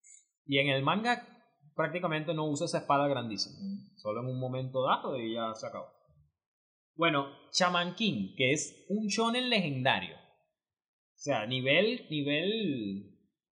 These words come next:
Speaker 1: Caballero del Zodiaco, Bleach, una vaina vieja que sea buena. Está en el puesto veinticinco de la popular, de animes populares de, de,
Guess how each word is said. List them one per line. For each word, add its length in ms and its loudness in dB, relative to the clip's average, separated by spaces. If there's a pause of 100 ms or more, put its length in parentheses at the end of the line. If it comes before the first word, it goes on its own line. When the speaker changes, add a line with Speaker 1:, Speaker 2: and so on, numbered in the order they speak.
(680)
Speaker 1:
Caballero 360 8
del 100 6
Zodiaco, 560 0
Bleach, 260 2
una 140 0
vaina 420 2 (420)
vieja 560 2
que 100 -6
sea 160 0
buena. 360 -2 (640)
Está 160 0
en 60 0
el 160 2
puesto 380 2
veinticinco 1300 -2
de 160 -2
la 140 2
popular, 480 -2
de 100 -2
animes 300 -2
populares 540 -2
de, 100 -4
de, 400 -12